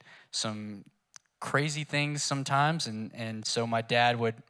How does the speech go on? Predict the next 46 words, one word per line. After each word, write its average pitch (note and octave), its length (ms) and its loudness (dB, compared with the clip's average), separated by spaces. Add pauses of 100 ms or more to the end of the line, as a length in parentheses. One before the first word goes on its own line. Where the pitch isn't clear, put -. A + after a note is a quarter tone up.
(140)
obviously A#2 380 0
have G#2+ 260 0
to G#2+ 100 -4
reprimand G#2+ 520 -6
me A2 180 -10
from G#2+ 200 -14
time G#2+ 260 -10
to G#2 40 -14
time. A2 320 -10 (460)
And B2+ 340 2 (100)
what E3 160 6
he E3+ 120 4
would C#3 120 4
do G3 240 4
is C3 160 4
we C#3 100 4
would C3+ 120 4
just B2+ 240 2
kinda C3 180 6
have B2+ 200 4
this B2 160 -2
thing C3+ 200 0
where B2+ 120 4
we'd A2 160 -2
be A2 100 -6
in G#2+ 80 -4
the G#2+ 80 -4
car, A2+ 300 2
we'd A#2+ 100 -2
be G#2+ 100 -2
riding G#2 340 -2
home, G#2+ 340 -4 (440)
and A#2 460 4
instead C3 380 4
of C3 100 4
just, B2 220 0
like, A2 180 2
starting B2 320 -2
to A2 100 -14
yell A#2 220 2
at A#2+ 80 -2
me A#2 300 -2
and, G#2+ 200 -10
and A2 140 -8
go A2+ 160 0
crazy, A2+ 500 -2